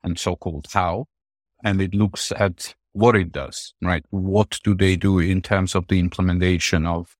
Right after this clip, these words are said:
modern technology, whether they move their applications into cloud, whether they implement DevSecOps as their implementation methodology, whether they employ A I,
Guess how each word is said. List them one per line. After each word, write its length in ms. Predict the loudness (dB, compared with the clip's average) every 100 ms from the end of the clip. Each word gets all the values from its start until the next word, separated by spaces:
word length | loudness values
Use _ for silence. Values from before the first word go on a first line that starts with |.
| -4
modern 340 | 0 0 -2 -4
technology, 720 | -6 0 2 2 0 -2 -2
whether 260 | -2 -4
they 440 | -2 0 2 2 2
move 460 | 2 2 2 0
their 260 | 2 4 4
applications 680 | 2 -2 0 0 0 0 0
into 220 | -2 -2
cloud, 440 | 0 2 4 2 -2
whether 300 | -2 0 0
they 200 | 2 0
implement 600 | -2 -2 2 2 0 0
DevSecOps 760 | 0 2 -2 -2 -4 -8 -2
as 140 | -2 2
their 240 | 2 4
implementation 1040 | 2 0 -8 -20 _ -4 2 2 2 -2
methodology, 600 | -4 -8 -12 -8 -8 -4 -2
whether 260 | 0 0
they 240 | 0 2 0
employ 600 | 0 2 4 4 4 2
A 20 |
I, 220 | -2 -6